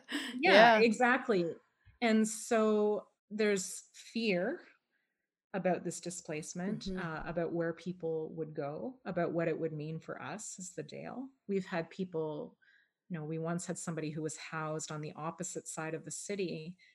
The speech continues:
Speaker 1: who would spend approximately three and a half hours a day walking to and from the Dale because it was their community.
Speaker 2: Right. Yep.
Speaker 1: Right. So, um,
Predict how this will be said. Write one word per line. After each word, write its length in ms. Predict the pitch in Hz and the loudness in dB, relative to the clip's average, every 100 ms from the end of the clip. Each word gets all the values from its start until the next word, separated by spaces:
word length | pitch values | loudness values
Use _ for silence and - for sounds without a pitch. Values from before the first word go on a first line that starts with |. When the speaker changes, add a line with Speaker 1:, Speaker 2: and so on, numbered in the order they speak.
| _ _ | _ _
Speaker 1:
who 160 | 190 170 | -2 0
would 160 | 160 156 | 0 -2
spend 460 | - 160 156 156 | -6 -6 -6 -8
approximately 640 | - - 160 - 165 - 151 | -10 -8 -8 -6 -8 -8 -10
three 260 | - 180 | -8 -6
and 100 | 170 | -6
a 40 | 156 | -6
half 260 | 151 156 - | -8 -8 -8
hours 300 | 147 156 147 | -8 -8 -10
a 40 | |
day 280 | 147 147 147 | -10 -8 -8
walking 520 | 143 143 151 - 143 143 | -8 -10 -12 -12 -14 -12
to 140 | 147 143 | -12 -12
and 140 | 143 | -14
from 240 | - 143 139 | -14 -14 -12
the 80 | |
Dale 520 | 139 113 160 160 156 - _ _ _ _ | -12 -10 -10 -10 -12 -18 _ _ _ _
because 420 | 160 - 160 139 - | -14 -10 -10 -10 -6
it 140 | 156 | -6
was 560 | 147 151 147 - - - 240 - _ _ _ - 180 _ | -4 -8 -8 -10 -12 -14 -18 -20 _ _ _ -20 -20 _
their 140 | 160 151 | -6 -6
community. 640 | - 185 190 147 107 - 160 | -6 -6 -6 -6 -10 -14 -8
Speaker 2:
Right. 260 | 180 185 - _ _ _ _ | -6 -6 -8 _ _ _ _
Yep. 200 | - 185 | -8 -6
Speaker 1:
Right. 260 | 143 165 220 _ _ _ _ _ _ _ - | -6 -10 -14 _ _ _ _ _ _ _ -14
So, 720 | - - 202 180 175 170 165 | -12 0 4 6 6 4 2
um, 500 | 175 165 165 160 165 | -2 -2 -4 -4 -8